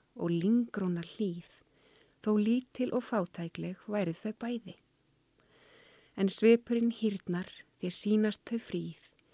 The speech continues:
í syngjandi snjótittlings vornætur kvæði.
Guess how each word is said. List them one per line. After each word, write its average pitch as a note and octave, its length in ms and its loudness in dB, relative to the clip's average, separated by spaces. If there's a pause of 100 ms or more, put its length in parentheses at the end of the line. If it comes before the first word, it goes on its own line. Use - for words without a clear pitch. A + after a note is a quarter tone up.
(300)
í F#3 100 2
syngjandi B3 680 2
snjótittlings F#3+ 960 -4
vornætur F#3 640 -4
kvæði. E3+ 540 -10